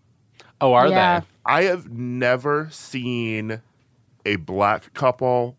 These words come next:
Speaker 3: or a Latinx couple or an Asian couple together in a Zola ad,
Speaker 2: Mm-hmm.
Speaker 3: but I always see white couples and interracial couples.
Speaker 2: Like white and black?
Speaker 3: Yes.
Speaker 2: Okay.
Speaker 1: Wait, is
Speaker 3: But
Speaker 1: there always a white person?
Speaker 3: There's always a white couple.
Speaker 1: Oh, okay.
Speaker 3: Because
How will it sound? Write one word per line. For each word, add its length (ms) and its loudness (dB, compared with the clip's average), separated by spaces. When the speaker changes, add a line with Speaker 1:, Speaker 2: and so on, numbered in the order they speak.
Speaker 3:
or 360 0
a 380 -2
Latinx 840 -6
couple 460 -6
or 380 0
an 180 -8
Asian 380 -8
couple 500 -4
together 720 -4
in 140 -2
a 60 -2
Zola 420 -2
ad, 380 -2
Speaker 2:
Mm-hmm. 320 -6
Speaker 3:
but 100 0
I 160 4
always 300 0
see 140 -6
white 300 0
couples 500 -4
and 260 -6
interracial 520 -4
couples. 560 -14
Speaker 2:
Like 180 -4
white 180 -2
and 80 -6
black? 280 -8
Speaker 3:
Yes. 400 -6
Speaker 2:
Okay. 240 -4
Speaker 1:
Wait, 140 2
is 100 4
Speaker 3:
But 60 8
Speaker 1:
there 180 4
always 360 6
a 40 -2
white 180 0
person? 380 -8
Speaker 3:
There's 160 6
always 240 4
a 60 2
white 280 2
couple. 240 -4
Speaker 1:
Oh, 140 0
okay. 320 -4
Speaker 3:
Because 340 2